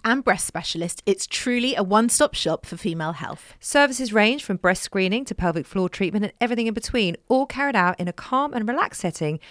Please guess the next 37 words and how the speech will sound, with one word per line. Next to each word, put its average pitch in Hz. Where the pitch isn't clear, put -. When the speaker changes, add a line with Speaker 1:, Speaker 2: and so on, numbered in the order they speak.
Speaker 2:
that 269
has 302
been 320
specifically 320
designed 262
to 233
put 247
women 214
at -
ease 185
every -
step -
of 156
the -
way. 135
Speaker 1:
I 277
had 320
a 285
routine 247
mammogram 175
there 175
recently 180
and 175
I 175
couldn't 226
have 240
felt -
better 180
taken 175
care 147
of. 151
It 180
was 170
a 175
truly 170
positive 147
experience. -